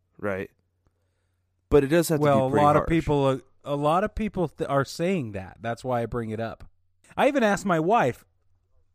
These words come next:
Speaker 2: I asked my wife. I said, "Tiff, Alex Cora, you know him?" She's like, "Yeah, I know who he is."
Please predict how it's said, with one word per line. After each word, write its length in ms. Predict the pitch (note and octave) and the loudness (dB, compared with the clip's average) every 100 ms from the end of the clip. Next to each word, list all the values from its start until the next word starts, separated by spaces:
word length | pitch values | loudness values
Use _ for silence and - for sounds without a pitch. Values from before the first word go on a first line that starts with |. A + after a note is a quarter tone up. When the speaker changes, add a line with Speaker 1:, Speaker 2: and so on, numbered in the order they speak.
| _ _ - | _ _ -2
Speaker 2:
I 120 | F#3 | 0
asked 180 | A#3+ - | 0 0
my 120 | B3 | 0
wife. 360 | A3+ A#3 D3 - - _ _ _ _ _ | 2 2 0 -6 -20 _ _ _ _ _
I 80 | G3+ | -4
said, 280 | - F#3+ D#3 | 0 -4 -2
"Tiff, 280 | G#3+ E3 - _ _ _ _ _ _ | -4 -4 -8 _ _ _ _ _ _
Alex 300 | D3+ D#3+ - | -4 -4 -6
Cora, 400 | - E3 C3+ A2 - _ _ _ _ _ | -6 -2 0 -2 -6 _ _ _ _ _
you 80 | C#3 | -4
know 140 | C#3 | -2
him?" 160 | C#3+ D3+ - _ | -2 -6 -14 _
She's 220 | C3+ B2+ | -12 -8
like, 140 | G#2+ - | -8 -8
"Yeah, 140 | F3 | -10
I 40 | A2 | -10
know 120 | A2 | -8
who 60 | G#2+ | -10
he 60 | |
is." 40 | G#2+ | -12